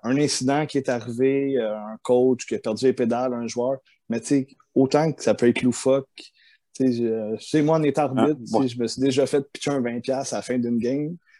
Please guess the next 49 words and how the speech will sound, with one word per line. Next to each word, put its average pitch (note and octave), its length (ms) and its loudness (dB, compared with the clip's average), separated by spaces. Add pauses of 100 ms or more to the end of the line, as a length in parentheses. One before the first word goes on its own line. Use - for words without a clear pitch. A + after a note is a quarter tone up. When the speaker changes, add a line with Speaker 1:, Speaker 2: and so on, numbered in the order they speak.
(180)
Speaker 1:
euh, A2 400 4
<laughs> - 140 -16
parce A#2 200 0
que B2+ 80 4
l'équipe A#2 440 4
a B2 100 2
perdu. B2 500 2
Fait A2 220 -8
que, - 160 -20
tu - 160 -2
sais, C3+ 60 4
je C3 100 2
me C3 60 4
demande C#3 280 6
si - 80 -2
toi D3+ 140 4
aussi, D3 160 2
t'as D#3+ 100 4
des B2+ 160 2
petites - 240 -8
anecdotes C3+ 460 0
de B2+ 60 0
même, B2 340 -4
mais A#2 100 -6 (140)
Speaker 2:
Oui. B2 140 6 (380)
Non, C#3 220 8
c'est B2 200 4
vrai. A2 280 -2 (400)
C'est, C3 400 6 (360)
c'est D#3 240 4
sûr, G#3 160 6
il G#3 60 6
faut, D3 300 2
faut, C#3+ 400 4
euh, C3+ 240 4
tout C3+ 40 -2
de - 60 -14
suite G#3+ 160 -2
en F3 80 0
partant, D3 320 -4
faut - 140 -16
que - 60 -20
tu - 120 -14
te - 60 -6
mettes, C3+ 160 -2
euh, A2 320 2
faut - 140 -12
que - 60 -18
tu, - 80 -10